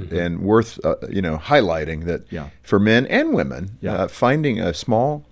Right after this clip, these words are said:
Speaker 2: group of people that you
Speaker 3: Right.
Speaker 2: can trust in that way
Speaker 3: Right.
Speaker 2: is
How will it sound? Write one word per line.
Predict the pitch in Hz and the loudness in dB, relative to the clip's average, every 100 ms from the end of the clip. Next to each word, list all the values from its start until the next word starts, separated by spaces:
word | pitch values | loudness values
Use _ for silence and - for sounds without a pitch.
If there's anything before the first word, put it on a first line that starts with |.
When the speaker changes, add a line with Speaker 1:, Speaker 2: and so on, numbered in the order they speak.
| - | -2
Speaker 2:
group | 127 131 | -2 0
of | 101 | -2
people | - 110 87 | -2 -2 -2
that | 85 | -2
you | 92 | -2
Speaker 3:
Right. | - | -2
Speaker 2:
can | 92 | -4
trust | - 98 98 - | 0 0 0 -4
in | 87 | -6
that | 87 - | -6 -6
way | 90 87 76 - - | -4 -4 -6 -10 -18
Speaker 3:
Right. | 78 - - | -16 -14 -2
Speaker 2:
is | 92 - | -2 -2